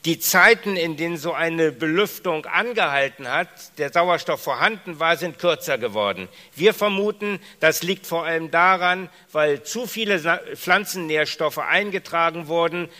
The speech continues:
äh, die Landwirtschaft, äh, zu stark die Ostsee belastet hat und die, das Algenwachstum einfach zu stark geworden ist. Und da kann man ja relativ, äh, viel dagegen tun. Ein ganz anderer Bereich. Ähm,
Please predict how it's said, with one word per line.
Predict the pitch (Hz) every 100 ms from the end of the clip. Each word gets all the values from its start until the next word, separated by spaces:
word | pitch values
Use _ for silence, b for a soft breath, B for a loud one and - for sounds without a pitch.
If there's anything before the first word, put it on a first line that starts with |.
| B
äh, | 147 147 143
die | 147
Landwirtschaft, | 165 196 175 170 - 160 151 -
äh, | 156
zu | 147 165 156
stark | - 170 160 165 -
die | 160
Ostsee | 156 - - 151
belastet | 147 151 165 - 165 151
hat | 156 151 B B
und | - 151 160 151 165
die, | 151 175
das | 156 147
Algenwachstum | 180 185 165 143 139 - - 156
einfach | 127 135 131 135 -
zu | 156
stark | - 147 143
geworden | 127 113 117 127
ist. | 139 165 - B B
Und | 147
da | 143
kann | 151 151
man | 156
ja | 151 147
relativ, | 131 143 147 143 143 - - -
äh, | 135 135 131
viel | 120 135 139 143 120 B -
dagegen | 127 123 120 127
tun. | - 120 82 87 - _ _ _ _ _ _ B B -
Ein | 175
ganz | 220 214
anderer | 220 240 240 185 165
Bereich. | 139 127 123 147 214 - - B B B
Ähm, | - 175 170 185 180